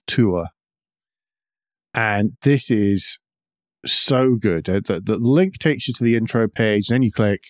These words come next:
uh, down towards the bottom, and there's a button that says virtual plant tour. And it takes you through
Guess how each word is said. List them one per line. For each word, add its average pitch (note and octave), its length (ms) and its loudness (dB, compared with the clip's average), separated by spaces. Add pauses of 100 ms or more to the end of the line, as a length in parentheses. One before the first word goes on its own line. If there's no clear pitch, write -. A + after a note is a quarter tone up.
(140)
uh, F#2 240 -2
down G2 220 -2
towards G2+ 260 -4
the F2+ 60 -6
bottom, F2+ 340 -2
and E2+ 80 2
there's F2+ 160 0
a G2+ 40 0
button F#2 220 -4
that F2+ 80 -4
says F2 200 -4
virtual F2+ 360 -4
plant E2+ 320 -4
tour. E2+ 300 -4 (800)
And B2+ 160 0
it D3+ 180 -2
takes C3+ 360 -2
you A#2+ 120 4
through F#2+ 520 0